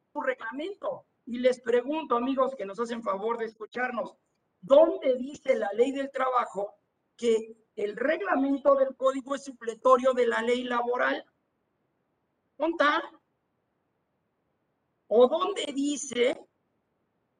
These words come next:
y aquí con todo cariño a la autoridad, que la autoridad puede interpretar la norma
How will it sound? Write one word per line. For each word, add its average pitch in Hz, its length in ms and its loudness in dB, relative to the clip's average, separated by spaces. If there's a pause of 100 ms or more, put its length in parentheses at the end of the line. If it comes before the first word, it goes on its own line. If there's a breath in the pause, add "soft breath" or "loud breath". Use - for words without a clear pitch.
(580)
y 185 100 -10
aquí 262 420 -8
con 208 180 -8 (220)
todo 254 400 -4
cariño 240 600 -4
a 226 40 -4
la 220 140 2
autoridad, 202 880 -6 (920)
que 240 140 4
la 247 100 0
autoridad 240 600 -2 (100)
puede 285 220 -2
interpretar 262 840 -2
la 240 120 -2
norma 269 380 4